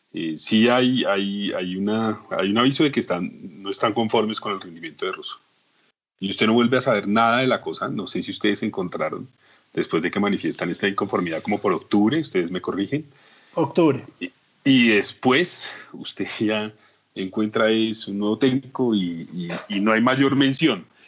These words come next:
Speaker 1: Pero entonces uno sí ve que sí hay inconformidad en, en, el, en lo de Russo, ¿verdad? Uno, ese cuento de que, pues seguro fue una terminación amistosa. Pero, pero sí hay inconformidad y sí se estaba pensando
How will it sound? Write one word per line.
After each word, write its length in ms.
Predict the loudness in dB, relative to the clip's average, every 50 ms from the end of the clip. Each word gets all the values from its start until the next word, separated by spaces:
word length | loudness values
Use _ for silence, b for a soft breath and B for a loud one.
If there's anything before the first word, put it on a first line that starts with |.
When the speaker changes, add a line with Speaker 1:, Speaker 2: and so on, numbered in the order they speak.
| B B
Speaker 1:
Pero 140 | 0 0 0
entonces 240 | 2 0 -2 0 2
uno 140 | 2 2
sí 160 | 2 2 2 2
ve 100 | 2 2
que 100 | -2 -4
sí 120 | -2 0
hay 100 | 0 0
inconformidad 840 | -2 -2 -6 -6 -4 -4 -4 -2 -2 -2 -4 -4 -4 -6 -8 -10 _ _
en, 320 | -14 -10 -8 -8 -8 -10 -10
en, 220 | -8 -8 -6 -6 -4
el, 380 | -4 -4 -6 -8 -12 -20 -20 -20
en 220 | -20 -20 -18 -16
lo 120 | -12 -8
de 80 | -8 -2
Russo, 280 | 0 0 0 0 -4 -12 -14 -16
¿verdad? 160 | -18 _ _ -12
Uno, 260 | -8 -6 -6 -6 -6 _ B B B B B B B B B _ -10
ese 200 | -6 -4 -4 0
cuento 300 | 2 0 0 2 2 0
de 80 | 0
que, 320 | 2 2 0 0 0 -2 -6 -12 -20 -20 _ _ _ _ _ _ _ _ _ _ _ B B B B B B B
pues 140 | -4 -2 0
seguro 300 | 0 -2 -2 -2 -2 -2 0
fue 160 | 2 2 2
una 320 | 2 2 2 2 2 2
terminación 480 | 2 2 2 2 2 0 -2 -4 -4 -2
amistosa. 540 | 0 -2 -2 2 2 2 2 2 -4 -8 -16 _ b b b b b b b b b b b _ 0
Pero, 920 | 2 2 2 2 4 2 4 4 2 2 2 2 2 2 0 0 -2 -6 -8 -14 _ -2
pero 200 | 0 0 0 0
sí 120 | 0 2
hay 140 | 2 2 0
inconformidad 560 | 0 -4 -4 -2 -2 -2 -2 -4 -6 -8 -12 _ -16
y 120 | -16 -14
sí 200 | -10 -8 -8 -8
se 120 | -6 -8 -8
estaba 280 | -4 0 2 2 2
pensando 560 | 2 -2 -4 -4 -4 -6 -6 -6 -10 -12 -14